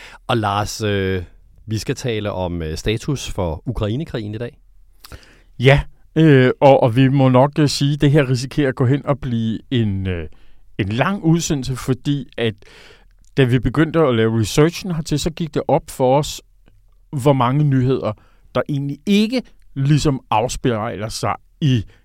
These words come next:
Speaker 2: nyhedsbilledet.
Speaker 1: Jo, og er der ikke en tendens til, at vi ligesom dækker det her, eller det bliver dækket, øh, som, øh, amerikansk politik? Trump har sagt det, øh, nu har, øh, Marco Rubio sagt det, øh,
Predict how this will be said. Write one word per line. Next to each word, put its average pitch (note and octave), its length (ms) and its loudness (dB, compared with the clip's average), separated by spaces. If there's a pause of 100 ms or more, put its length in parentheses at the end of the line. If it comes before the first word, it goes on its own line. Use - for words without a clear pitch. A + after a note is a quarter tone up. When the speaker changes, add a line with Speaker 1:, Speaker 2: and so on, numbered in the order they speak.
(140)
Speaker 2:
nyhedsbilledet. G2+ 680 -4 (300)
Speaker 1:
Jo, C3+ 160 -2
og C3+ 80 -4
er C3 80 -6
der D#3+ 100 -4
ikke E3 100 -6
en E3 60 -4
tendens - 360 -8
til, C#3 100 -6
at C3 60 -6
vi C3 40 -4
ligesom C3+ 260 -6
dækker B2+ 320 -8
det C3+ 180 -10
her, A#2 200 -10 (760)
eller F2+ 140 -8
det - 200 -8
bliver - 220 -2
dækket, C#2 320 -12 (320)
øh, F2 300 -4
som, E2 440 -6 (340)
øh, - 80 -12 (140)
amerikansk F#2+ 520 -10
politik? - 500 -16 (140)
Trump G#2 220 -4
har - 80 -8
sagt - 380 -12
det, F2 180 -10 (360)
øh, E2 360 -8 (240)
nu G2 120 -4
har, F2 300 -2 (120)
øh, E2 260 -8
Marco E2 200 -10
Rubio F#2 400 -8
sagt - 320 -14
det, F2 280 -8 (220)
øh, F2 300 -10